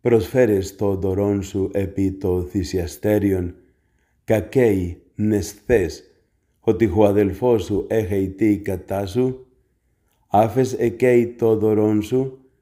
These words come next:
έμπροσθεν του θυσιαστερίου, καί χύπαγε πρώτον,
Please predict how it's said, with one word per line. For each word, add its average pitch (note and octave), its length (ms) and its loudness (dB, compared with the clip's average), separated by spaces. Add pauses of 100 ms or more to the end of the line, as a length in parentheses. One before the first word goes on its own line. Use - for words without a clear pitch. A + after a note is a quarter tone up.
(160)
έμπροσθεν G#2+ 840 0
του G2+ 380 2
θυσιαστερίου, G2+ 1000 -2 (720)
καί G#2+ 220 2
χύπαγε C#3 560 4
πρώτον, G#2+ 640 -2